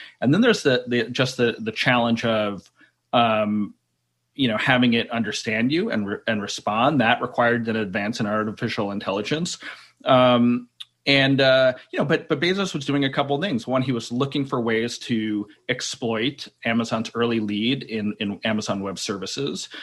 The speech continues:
Um, and he was, you know, he was looking for ways to kind of, you know, move Amazon into everyday use in people's lives. So to answer your question,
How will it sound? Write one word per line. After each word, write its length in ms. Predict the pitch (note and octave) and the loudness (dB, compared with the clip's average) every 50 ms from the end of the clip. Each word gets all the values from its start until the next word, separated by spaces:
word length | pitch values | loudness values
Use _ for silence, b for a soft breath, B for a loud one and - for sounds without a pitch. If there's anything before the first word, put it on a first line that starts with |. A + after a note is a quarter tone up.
| B B B | B B B
Um, 200 | - C3+ C#3 D3 | 4 4 6 6
and 140 | D#3 D#3 E3 | 6 6 6
he 80 | F3+ F#3 | 4 4
was, 300 | F3 F3+ F3 F3 - - | 2 0 -2 -2 -4 -2
you 100 | - F3+ | 0 2
know, 160 | D3+ D3 D#3 | 2 4 4
he 80 | E3+ | 2
was 180 | E3 C#3+ C#3 C3 | 2 0 0 0
looking 200 | C3+ C3+ - C#3 | 0 0 0 0
for 160 | C3+ C3 A#2+ | 0 2 2
ways 240 | A2+ A2+ A2+ A#2 A#2 | 4 4 4 2 2
to 80 | - B2 | -2 -4
kind 180 | - A#2+ A2+ | -2 0 0
of, 220 | G#2+ G#2+ G2+ G2+ - _ _ _ _ - | 0 0 -2 -6 -10 _ _ _ _ -6
you 80 | B2 | -4
know, 100 | A2 G#2+ | -4 -2
move 380 | G#2 G#2 G#2+ B2 C3+ C#3+ C#3+ B2 | 0 2 4 6 6 6 6 6
Amazon 500 | A#2+ A#2+ A#2 A#2 A2+ A2+ - A2+ A2 A2 | 4 2 2 2 0 0 -2 -2 -2 0
into 320 | A#2 A#2+ A#2+ A#2 A#2+ G#2+ | 0 0 0 0 0 0
everyday 360 | - A#2 G#2+ A#2 A#2 G#2 G#2+ G#2 | 0 0 0 0 0 0 0 -2
use 340 | G#2 G2+ G2+ G2+ G2+ - | -2 -2 -4 -4 -4 -6
in 80 | - F2+ | -8 -8
people's 320 | - G#2 - F2+ F2 - | -8 -10 -10 -10 -10 -10
lives. 320 | C#2+ B1+ - - - - B B B B B B - | -10 -10 -10 -12 -14 -16 B B B B B B 0
So 160 | - D3+ C#3 | 2 2 4
to 120 | - D3+ | 4 4
answer 240 | D3 - - - - | 2 2 2 2 0
your 120 | F#3 F3+ - | 0 0 2
question, 500 | - C#3 A#2+ - - - A2+ A#2 A#2 | 2 2 0 0 0 -2 -4 -4 -4